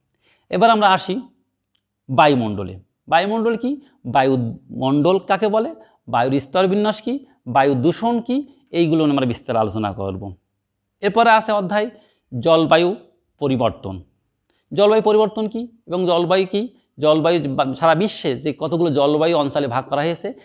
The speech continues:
সেই অঞ্চলগুলো সম্পর্কে আলোকপাত করব এবং জলবায়ু পরিবর্তনের ফলে কীগুলো হচ্ছে, সেইগুলো আমরা আলোচনা করব। এরপর আছে জলবায়ু অঞ্চল এবং জলবায়ু অঞ্চল ভিত্তিক যে শ্রেণীভাগ করা, সেইগুলো।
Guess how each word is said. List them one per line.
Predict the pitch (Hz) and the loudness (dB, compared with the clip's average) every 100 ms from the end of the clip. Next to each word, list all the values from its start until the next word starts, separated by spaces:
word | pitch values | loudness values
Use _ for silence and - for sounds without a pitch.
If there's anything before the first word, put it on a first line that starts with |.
| _ - | _ -20
সেই | - 202 | 0 2
অঞ্চলগুলো | 208 175 165 160 160 | 2 0 -2 -2 -2
সম্পর্কে | 143 147 143 139 | -4 -4 -4 -2
আলোকপাত | 139 135 135 127 | -2 -2 -6 -8
করব | 139 143 156 - _ - | -6 -6 -6 -10 _ -8
এবং | 147 139 | -2 2
জলবায়ু | 139 151 139 | 2 2 0
পরিবর্তনের | 143 156 156 180 | 0 0 -2 -4
ফলে | 170 165 | -4 -4
কীগুলো | 160 165 165 165 | -4 -4 -2 -4
হচ্ছে, | 160 175 196 _ _ | -8 -16 -18 _ _
সেইগুলো | - 139 123 139 | -6 -2 0 0
আমরা | 117 113 | 0 -2
আলোচনা | 107 98 101 | -4 -6 -10
করব। | 98 101 107 - _ _ _ | -10 -12 -14 -20 _ _ _
এরপর | - 185 | -2 2
আছে | 220 165 | 2 4
জলবায়ু | 175 208 190 | 4 4 2
অঞ্চল | 143 143 139 165 104 95 - _ _ _ _ - | 2 2 2 2 2 -2 -14 _ _ _ _ -12
এবং | 127 123 | -8 -4
জলবায়ু | 120 127 131 151 220 - - _ _ - | -2 -2 0 2 0 -4 -16 _ _ -8
অঞ্চল | 135 139 131 | -4 0 2
ভিত্তিক | 143 - 123 | 0 -4 -4
যে | 123 135 | -2 -2
শ্রেণীভাগ | 127 131 120 139 | -2 -2 -2 -2
করা, | 170 175 | -2 -4
সেইগুলো। | - 101 98 98 | -4 -4 -4 -10